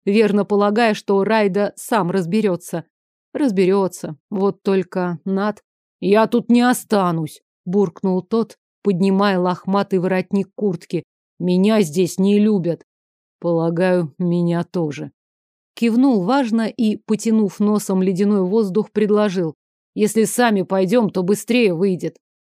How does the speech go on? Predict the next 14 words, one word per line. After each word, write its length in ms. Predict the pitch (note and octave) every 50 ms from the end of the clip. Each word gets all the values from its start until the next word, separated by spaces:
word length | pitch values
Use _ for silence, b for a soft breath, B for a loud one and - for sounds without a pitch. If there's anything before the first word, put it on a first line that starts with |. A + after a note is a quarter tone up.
| _ _ _
Его 260 | G#3+ A3 F#3+ G3 F#3
правда. 540 | F3+ - F#3+ F#3 F3 E3+ D3 C#3+ F3 E3 D3+ - _
Вот 280 | - F#3+ G3 G3 G3 -
только 320 | G3+ G3 F#3+ - G#3+ G3
хватит 500 | - - F#3+ G#3+ A3 G#3+ G#3 - F3 -
ли 100 | F#3+ F#3+
у 100 | F#3+ G3
Ната 360 | G3+ G#3 G#3+ G3 F#3 - G3 G3
сил? 400 | - - - G#3+ F#3+ E3 - - _ _ _ _ _ _ _ -
А 220 | E3 E3+ E3+ D#3+
сам 340 | - - - A3 A3 G#3+ G#3
Райда? 400 | G#3 G#3+ G#3 G3+ F#3 F#3 F3+ - _ _ _ _ _ _ _ _ _ _ _
Оборачиваться 760 | - G3 F#3+ G#3+ A3 A3 A3+ A3+ G#3+ - A3 G3+ G#3+ G#3 - G#3+
нельзя, 520 | A3 A3+ A3+ G#3+ F#3+ F3+ F#3 F#3 F3+ E3+